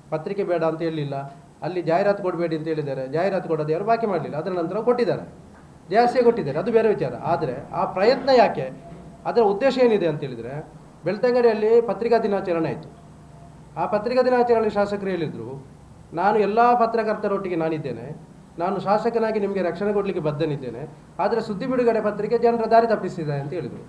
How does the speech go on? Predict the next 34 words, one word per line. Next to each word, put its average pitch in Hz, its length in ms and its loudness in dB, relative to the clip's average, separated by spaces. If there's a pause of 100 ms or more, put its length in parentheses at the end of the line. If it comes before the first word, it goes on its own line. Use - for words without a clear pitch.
(380)
ನಾವು 220 180 6
ಆಗಲೂ 226 320 8
ಕೇಳಿದ್ದೇವೆ, 214 400 4
"ಏನು 269 300 4
ದಾರಿ 226 240 8
ತಪ್ಪಿಸಿದ್ದೇವೆ 190 600 -2
ಹೇಳಿ?" 156 580 -4 (400)
ಪತ್ರಿಕೆಯಲ್ಲಿ 190 520 -2
ಪ್ರಕಟ 190 160 -2
ಮಾಡಿದ್ದೇವೆ, 185 640 -4 (560)
ವೈಯಕ್ತಿಕವಾಗಿ 190 640 -2
ಅವರ 180 140 0
ಆಪ್ತರ 180 280 2
ಹತ್ರ 180 160 -6
ಹೇಳಿದ್ದೇವೆ, 175 640 -4 (180)
ಬೆಳ್ತಂಗಡಿ 196 420 -2
ಜನರ 185 220 0
ಹತ್ರ 202 160 0
ಕೇಳಿದ್ದೇವೆ. 160 560 0
ಸರಿ, 202 280 0
ಸುದ್ದಿ 185 260 -6
ಬಿಡುಗಡೆ 208 340 2
ಜನರ 190 260 0
ದಾರಿ 170 260 2
ತಪ್ಪಿಸ್ತಾ 185 380 -4
ಇದೆ 147 140 -2
ಅಂತ 139 180 -6
ಹೇಳಿದ್ರೆ 160 240 -6
ಏನು 254 240 4
ತಪ್ಪಿಸಿದೆ 143 500 -2 (340)
ಹೇಳಿ, 285 180 0
ನಾವು 247 140 4
ಸರಿ 262 180 4
ಮಾಡಿಕೊಳ್ತೇವೆ, 160 520 0